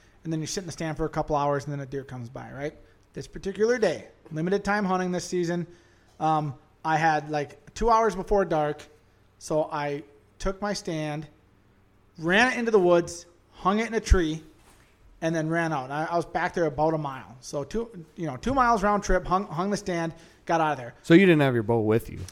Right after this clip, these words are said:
Speaker 1: I did.
Speaker 2: Oh,
Speaker 1: So
Speaker 2: okay.
Speaker 1: another thing I've learned over the years, if it's hunting season, you should,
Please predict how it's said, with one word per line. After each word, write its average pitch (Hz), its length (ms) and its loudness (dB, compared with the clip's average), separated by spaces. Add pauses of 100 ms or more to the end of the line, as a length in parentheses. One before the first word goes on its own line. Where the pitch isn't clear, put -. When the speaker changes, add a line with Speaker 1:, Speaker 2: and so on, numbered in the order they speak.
(140)
Speaker 1:
I 180 80 0
did. 185 420 6 (140)
Speaker 2:
Oh, 139 120 4
Speaker 1:
So 190 200 8
Speaker 2:
okay. - 100 0 (460)
Speaker 1:
another 196 260 4
thing 214 160 -2
I've 185 100 0
learned 185 140 0
over 165 140 0
the 160 60 -4
years, 165 400 -2
if 160 180 -2
it's 208 120 2
hunting 214 280 0
season, 151 400 -6 (1120)
you 170 100 -14
should, 175 240 -4